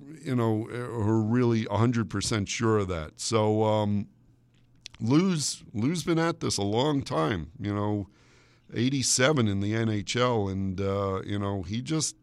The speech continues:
has it locked down. And, uh, <laughs> what's the best way to project what Lou's gonna do? Well, you know, you, you go back and you look at Lou's history, and, uh, I know he hasn't made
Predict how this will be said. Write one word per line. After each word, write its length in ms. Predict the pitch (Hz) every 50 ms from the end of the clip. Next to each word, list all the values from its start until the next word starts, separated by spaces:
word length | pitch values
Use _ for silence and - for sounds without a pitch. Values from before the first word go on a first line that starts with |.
| -
has 280 | 92 98 117 135 127 110
it 80 | 123 117
locked 420 | 117 110 123 127 120 120 - -
down. 420 | - 117 127 143 127 90 73 71 85 92 - -
And, 420 | - 95 95 92 95 95 92 87 87
uh, 280 | 104 101 98 98 92 82 - _ _ _ _ _ _ _ _ _ _ _ - - - - - - - - -
<laughs> 640 | 170 165 - - 196 170 - - - - - - -
what's 220 | - 170 - -
the 80 | - 151
best 300 | 127 160 156 147 - -
way 180 | 165 156 160
to 100 | 156 143
project 480 | 117 - 127 - - 143 147 147 131 -
what 200 | - 123 - -
Lou's 320 | 113 120 127 135 131 123
gonna 200 | 92 143 127 120
do? 280 | 104 98 135 156 180 190
Well, 340 | 180 151 131 151 160 147 - _ _ _ - - - _ -
you 100 | 180 185
know, 220 | 180 175 175 175
you, 200 | 170 180 175 156
you 300 | 160 165 151 143 123 120
go 260 | 113 117 143 143 160
back 400 | 160 135 143 139 147 156 143 -
and 120 | 123 113 117
you 80 | 117
look 240 | 117 120 131 123 -
at 60 | 123
Lou's 340 | 107 - 120 117 120 104 92
history, 540 | - 123 127 120 - - 101 92 90 87 90
and, 200 | 92 98 104 107
uh, 40 | 107
I 280 | 110 110 110 110 113
know 280 | 117 127 135 143 147 135
he 100 | 120 123
hasn't 480 | 127 123 123 120 107 113 117 117 117 113
made 380 | 110 117 120 117 113 110 -